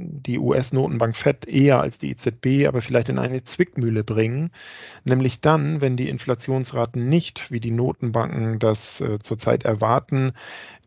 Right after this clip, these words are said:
in den nächsten Monaten oder zunächst, zumindest perspektivisch im nächsten Jahr wieder langsam zurückgehen, sondern wenn sie sich sukzessive weiter nach oben entwickeln. Und dann wird man von Kapitalmarktseite natürlich auf die Notenbanken schauen und überlegen, ob nicht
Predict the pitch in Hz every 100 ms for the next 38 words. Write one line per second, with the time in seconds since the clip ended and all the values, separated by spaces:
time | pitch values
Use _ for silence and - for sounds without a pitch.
0 | - 135 135 131 123 123 123 117 117 135
1 | - 120 113 - 120 120 120 113 - -
2 | 117 120 120 117 - 113 127 117 135 117
3 | 117 - 113 110 107 107 113 113 101 120
4 | 123 123 131 127 123 113 113 117 110 117
5 | 120 113 117 - 139 - - - 120 113
6 | 107 113 120 117 113 - 135 117 104 107
7 | 107 117 139 - - - - - - 117
8 | 117 127 135 - 127 123 127 123 120 120
9 | 120 123 120 120 117 123 120 123 117 -
10 | - 117 127 135 120 - 117 - 117 123
11 | 127 - 120 117 117 - 117 113 120 120
12 | 117 - - 131 _ - 127 120 113 -